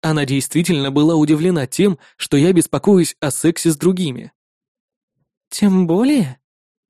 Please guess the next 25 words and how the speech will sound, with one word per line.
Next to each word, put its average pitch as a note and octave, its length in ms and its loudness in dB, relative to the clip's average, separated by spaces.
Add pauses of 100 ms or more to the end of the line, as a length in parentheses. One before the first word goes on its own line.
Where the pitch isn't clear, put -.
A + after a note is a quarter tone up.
(280)
Девушка F#3+ 560 2
хищно - 400 0
прищурилась. - 800 -6 (560)
«Что - 260 -2
я A3 280 4
полудемон. A3+ 720 2 (480)
Разврат F3+ 480 4
у F3+ 40 4
нас G3 160 2
в - 60 -14
крови. B3 340 0 (720)
Ты A3 120 2
же F#3 120 0
пустишь - 460 0
меня G#3 240 2
в D#3 60 -4
ваши E3+ 280 0
игры? F3 360 0 (540)
Заодно F3 460 0
и D#3 80 0
проверим, E3+ 520 0 (220)
скольким A#3 540 0
можно F3 340 0
повысить F3+ 440 -2
уровень B3+ 360 2